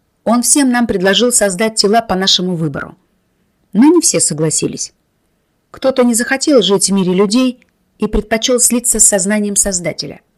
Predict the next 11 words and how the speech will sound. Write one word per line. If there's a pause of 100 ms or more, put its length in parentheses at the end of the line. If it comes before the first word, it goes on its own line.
(800)
Кай
был
одним
из
таких
отказников, (640)
и
Леона
последовала
за
любимым.